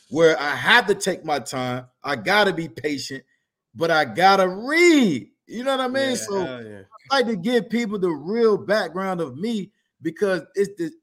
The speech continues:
Speaker 1: it's a cliche saying, but if I can do it, man, anybody can do it, straight up and down. But there are some elements that you gotta have within you to get busy in this game.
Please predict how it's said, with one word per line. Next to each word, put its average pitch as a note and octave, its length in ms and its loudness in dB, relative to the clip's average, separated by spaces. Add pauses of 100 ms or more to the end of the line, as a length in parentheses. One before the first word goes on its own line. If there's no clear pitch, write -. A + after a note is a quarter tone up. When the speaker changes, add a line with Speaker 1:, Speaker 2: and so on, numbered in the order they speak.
(160)
Speaker 1:
it's F#3 160 0
a D#3 100 -2
cliche A#3 580 -4
saying, A#3 340 -6
but E3+ 120 -10
if E3 120 -14
I A#3+ 140 0
can G3+ 200 -12
do G#3 180 -4
it, F#3 80 -8
man, F#3 240 -12
anybody C#3+ 520 -2
can G#2+ 180 -14
do G2+ 160 -10
it, F2+ 80 -18
straight E3+ 280 -10
up D#3+ 120 -8
and D3 140 -16
down. C3 240 -8 (340)
But C#3+ 160 -4
there F#3+ 160 6
are F#3 240 6
some F3+ 260 -4
elements D#3 420 -2
that C3+ 180 -6
you C#3+ 100 -10
gotta C3+ 280 -6
have C3 280 -6
within A#2+ 400 -8
you B2 260 -4 (280)
to A2 100 -10
get A2 340 -8
busy G#2+ 340 -4
in G#2 80 -6
this G2 140 -10
game. F2 280 -10